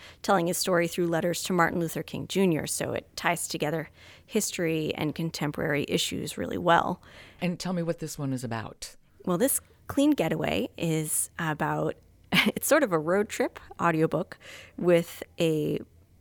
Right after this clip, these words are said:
Speaker 1: biracial middle schooler named Scoob, whose grandmother, Jima, has rescued him from his overprotective dad and from being stuck at home as a punishment for getting suspended from school.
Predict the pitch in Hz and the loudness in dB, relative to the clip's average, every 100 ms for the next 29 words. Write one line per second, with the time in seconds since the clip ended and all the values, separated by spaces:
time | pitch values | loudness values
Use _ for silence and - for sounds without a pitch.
0 | _ _ - - 170 170 170 - 202 190 | _ _ -10 6 8 8 6 2 2 2
1 | 165 175 - 160 170 196 185 - - 196 | 2 0 0 0 2 0 0 -2 2 4
2 | 165 214 330 - - - - - 185 170 | 4 4 0 -4 -20 -20 -10 2 4 6
3 | 160 160 - - - - 170 190 190 151 | 4 2 0 -2 -6 0 2 4 4 2
4 | 147 151 170 - - 170 185 170 127 104 | 0 0 -2 -4 -6 0 2 2 0 -2
5 | - - - - - 170 160 160 165 - | -4 -20 -20 -12 -6 -2 0 -2 -4 -10
6 | - 185 185 - 180 180 160 160 156 - | -4 0 0 0 -2 0 -2 -2 -4 -4
7 | 147 151 - 165 - 175 - - 170 - | -2 -2 -4 -6 -4 -4 -4 -6 -8 -8
8 | 180 - 202 185 165 165 160 156 165 160 | -8 0 2 2 0 0 -2 -2 -2 -2
9 | 160 - 156 - - 220 196 180 190 175 | -4 -4 -6 -6 0 2 2 0 -4 -6
10 | - 175 - - - - - - 160 147 | -4 -6 -4 -8 -6 -6 -6 -2 -2 -2
11 | - - - 160 - - - - 143 - | -6 -4 0 0 -2 -6 -12 -6 -4 -4